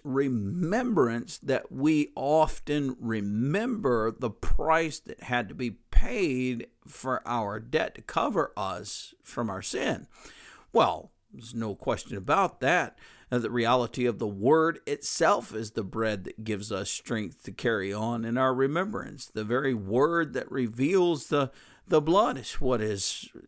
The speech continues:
perfect for us to be sustained in Christ. It does not require literal flesh or literal blood,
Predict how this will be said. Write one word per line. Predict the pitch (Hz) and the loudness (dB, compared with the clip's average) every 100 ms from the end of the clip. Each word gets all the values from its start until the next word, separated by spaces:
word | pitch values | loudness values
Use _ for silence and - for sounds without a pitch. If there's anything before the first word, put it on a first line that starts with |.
| 131 | 4
perfect | - - 120 - - | 6 6 4 -4 -12
for | - 120 - | -6 -4 -4
us | 131 117 117 - | -4 -4 -4 -10
to | 113 | -6
be | 123 | -4
sustained | 110 - 107 - 123 117 113 107 | -4 -4 -8 -6 -2 -2 -2 -4
in | 120 113 101 | -4 -2 -4
Christ. | - 185 208 190 113 - | -6 -2 -2 -2 -8 -8
It | 113 117 | -6 -4
does | - 151 151 | -2 -2 0
not | 170 - | -2 -2
require | - 107 - 160 202 156 110 117 - - | -6 -12 -2 2 4 4 0 -4 -8 -2
literal | 120 131 147 139 | 2 6 6 4
flesh | - 180 175 - - _ _ _ _ _ _ _ _ _ - | 0 0 0 -6 -16 _ _ _ _ _ _ _ _ _ -10
or | - | -6
literal | 143 131 123 143 156 | 0 4 6 6 6
blood, | 175 - - | 2 2 -4